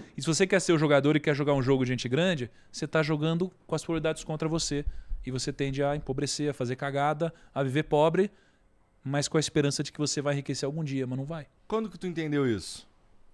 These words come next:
Speaker 1: É, em dois mil e treze, dois mil e quatorze, talvez.
Speaker 2: E como é que tu fez pra virar a casa?
Speaker 1: Eu,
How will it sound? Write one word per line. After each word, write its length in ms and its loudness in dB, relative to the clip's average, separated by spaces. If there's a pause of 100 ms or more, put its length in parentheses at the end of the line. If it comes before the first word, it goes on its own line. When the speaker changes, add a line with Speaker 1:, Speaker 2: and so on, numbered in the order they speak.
(2250)
Speaker 1:
É, 600 0
em 280 -2
dois 320 2
mil 340 2
e 280 -2 (720)
treze, 420 4
dois 160 -2
mil 80 -6
e 40 -14
quatorze, 580 -6
talvez. 220 -10
Speaker 2:
E 20 -12
como 160 -2
é 40 -2
que 60 -10
tu 60 -20
fez 120 -4
pra 140 -6
virar 220 2
a 40 -2
casa? 460 -4 (1900)
Speaker 1:
Eu, 460 6